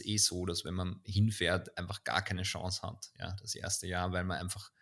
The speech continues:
viele Sachen nicht kennt. Ähm, und dann muss man tatsächlich unterscheiden, ob man zu einem Golden Demon fährt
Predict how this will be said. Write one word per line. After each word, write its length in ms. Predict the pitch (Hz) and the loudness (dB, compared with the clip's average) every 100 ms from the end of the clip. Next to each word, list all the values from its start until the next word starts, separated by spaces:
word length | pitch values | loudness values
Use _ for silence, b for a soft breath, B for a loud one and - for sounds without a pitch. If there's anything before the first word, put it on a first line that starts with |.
| b b b | b b b
viele 240 | - 107 107 | 2 6 8
Sachen 400 | 101 101 98 98 | 8 6 6 2
nicht 180 | 98 | 2
kennt. 320 | - 98 117 - b b b b _ | 2 2 2 -4 b b b b _
Ähm, 420 | - 95 95 95 95 | 2 4 6 4 2
und 360 | 101 98 98 | 2 2 2
dann 280 | 98 98 98 | 2 2 -2
muss 220 | - 107 104 | 0 2 4
man 120 | 104 | 4
tatsächlich 400 | 98 95 101 95 | 6 6 6 4
unterscheiden, 520 | 104 98 92 101 104 | 2 4 4 4 4
ob 100 | 101 | 2
man 80 | 101 | 2
zu 100 | - | 4
einem 200 | 98 95 | 4 4
Golden 280 | 98 95 92 | 4 2 4
Demon 240 | 95 110 | 4 4
fährt 420 | 104 101 110 - | 6 6 6 2